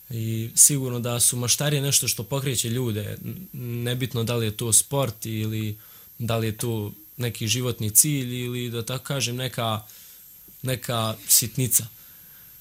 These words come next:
Tako da sigurno da živim svoje maštarije i vodim se tim,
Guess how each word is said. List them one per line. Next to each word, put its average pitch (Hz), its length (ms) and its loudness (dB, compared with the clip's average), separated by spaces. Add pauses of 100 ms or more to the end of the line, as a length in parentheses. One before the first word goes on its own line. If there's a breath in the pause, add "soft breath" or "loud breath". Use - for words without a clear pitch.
(140)
Tako 147 300 4
da 131 100 4
sigurno 139 420 4
da 120 120 0
živim 139 300 2
svoje 143 220 2
maštarije 135 880 2
i 127 60 -2
vodim 117 360 4
se - 140 2
tim, 104 280 -6